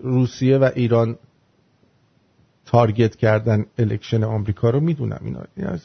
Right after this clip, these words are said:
چیز مسخره‌ایه. خوش به حالش، خوش به حالش. خانم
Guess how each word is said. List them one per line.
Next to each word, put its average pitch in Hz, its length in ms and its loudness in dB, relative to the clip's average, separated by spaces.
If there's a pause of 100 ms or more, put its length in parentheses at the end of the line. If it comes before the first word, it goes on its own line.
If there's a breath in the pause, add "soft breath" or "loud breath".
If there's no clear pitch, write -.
(120)
چیز 165 120 -6
مسخره‌ایه. 117 680 -2 (1000 soft breath)
خوش - 400 -2
به 123 120 4
حالش، 131 360 2
خوش - 260 -2
به 98 120 0
حالش. 135 880 2 (160)
خانم 107 280 2